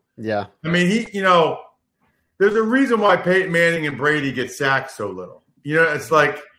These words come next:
Speaker 2: they
Speaker 1: Yeah.
Speaker 2: haven't always had great O-lines, right? Like, they've done a really good job of getting rid of the ball. Um, three receivers that you're higher on than most.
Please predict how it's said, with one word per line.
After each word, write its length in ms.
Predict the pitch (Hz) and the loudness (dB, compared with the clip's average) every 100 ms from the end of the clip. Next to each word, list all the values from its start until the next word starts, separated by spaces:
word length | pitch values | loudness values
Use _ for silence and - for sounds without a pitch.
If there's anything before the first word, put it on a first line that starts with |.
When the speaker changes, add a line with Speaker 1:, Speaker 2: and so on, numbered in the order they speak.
| _ | _
Speaker 2:
they 140 | - 160 | -2 2
Speaker 1:
Yeah. 80 | |
Speaker 2:
haven't 200 | 220 214 | 4 4
always 260 | 196 190 175 | 4 4 4
had 260 | 170 165 123 | 4 2 2
great 220 | 160 156 | 2 4
O-lines, 760 | 131 120 127 120 92 - _ - | 2 2 0 0 -6 -16 _ -6
right? 360 | 131 143 151 | 0 0 0
Like, 380 | 143 135 131 - _ _ _ _ | 0 0 0 -6 _ _ _ _
they've 180 | 156 170 | 0 2
done 120 | 185 | 2
a 60 | |
really 460 | 165 151 170 175 170 | 2 2 4 4 2
good 260 | 147 160 143 | 2 -2 0
job 560 | 151 143 139 127 123 - | 2 2 2 2 -2 -4
of 180 | 131 110 | -6 -4
getting 240 | 147 139 | -4 -4
rid 220 | 131 143 | -4 -2
of 180 | 135 123 | -2 -2
the 80 | 120 | -6
ball. 540 | 113 120 110 92 - - - - - | -4 -2 -2 -6 -12 -20 -20 -10 2
Um, 420 | 180 180 170 165 _ _ _ _ | 6 6 4 -4 _ _ _ _
three 420 | _ 185 208 294 | _ -8 -2 0
receivers 1000 | 302 294 269 - 247 226 170 110 101 - _ _ _ _ 131 | 0 0 -4 -6 -6 -4 -4 -6 -8 -18 _ _ _ _ -2
that 280 | 180 180 | 0 0
you're 220 | 190 190 170 | 0 0 0
higher 400 | 180 190 196 190 | 0 0 0 0
on 400 | 190 185 180 165 | 2 2 2 -2
than 180 | 156 | -4
most. 600 | 165 170 117 101 - - | 0 0 0 -8 -20 -20